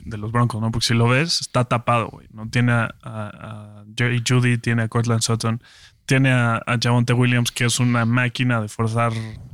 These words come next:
eh, mis tackles. Eh, creo que tienen un gran potencial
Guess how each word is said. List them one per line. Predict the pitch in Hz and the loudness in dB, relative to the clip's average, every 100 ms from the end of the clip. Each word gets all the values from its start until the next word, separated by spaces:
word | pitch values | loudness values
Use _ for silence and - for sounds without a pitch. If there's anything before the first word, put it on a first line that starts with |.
| - | -10
eh, | 120 104 104 110 _ _ _ _ _ _ _ | -10 -10 -16 -20 _ _ _ _ _ _ _
mis | 135 127 | 0 0
tackles. | - 135 127 135 - - _ _ - - - _ _ | 2 -2 0 -4 -6 -16 _ _ -20 -20 -20 _ _
Eh, | - 120 117 113 110 120 - _ - | -4 0 2 0 -2 -8 -14 _ -2
creo | 135 | 0
que | 139 143 | 2 2
tienen | 143 139 | 2 4
un | 135 131 | 4 4
gran | 131 127 | 2 2
potencial | 127 120 113 117 120 | 0 -2 -2 -2 -2